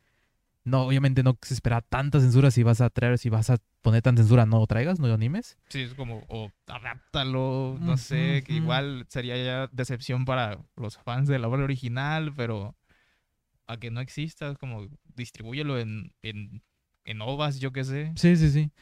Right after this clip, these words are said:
Speaker 1: Y este, y entonces, pues, dijeron, pues, no, se, se atrasa y creo que enero de dos mil veintidós es la fecha que hay ahorita, así que quién sabe qué vayan a hacer con eso. <laughs> Lo gracioso de esto es que quedó un espacio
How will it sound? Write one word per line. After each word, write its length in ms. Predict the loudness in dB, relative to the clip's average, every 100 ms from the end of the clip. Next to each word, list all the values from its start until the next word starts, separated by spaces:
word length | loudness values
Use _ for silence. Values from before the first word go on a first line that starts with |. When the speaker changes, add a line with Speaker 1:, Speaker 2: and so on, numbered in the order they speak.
| -20 -18 0
Speaker 1:
Y 160 | 4
este, 420 | 6 4 2 2 4
y 120 | 4
entonces, 440 | 2 4 4 4
pues, 260 | 6 6 6
dijeron, 420 | 2 4 4 4
pues, 200 | 4 4
no, 140 | 4 4
se, 460 | 6 6 6 2 -2 -8 -14 _
se 120 | -2
atrasa 380 | 0 2 2 4
y 120 | 2 2
creo 180 | 2
que 120 | 4 2
enero 300 | 2 2 4
de 60 |
dos 60 | 4
mil 100 | 2
veintidós 340 | 2 2 2
es 100 | 4
la 80 | 2
fecha 240 | 0 -2
que 80 | 0
hay 60 | 0
ahorita, 280 | -2 -6 -10
así 100 | -8
que 100 | -8
quién 200 | -4 -4
sabe 200 | -2 -4
qué 80 | -2
vayan 140 | -2
a 20 | -2
hacer 200 | -6 -8
con 180 | -6
eso. 200 | -8 -8 _ _ _
<laughs> 240 | _ _ 0
Lo 80 |
gracioso 580 | 2 2 0 4 4 4
de 140 | 4 2
esto 320 | 0 -4 -8 _ _ _ _ -4
es 140 | -4
que 120 | -2
quedó 260 | -2 0 2
un 100 | 2
espacio 640 | -2 -2 -6 -6 -8 -14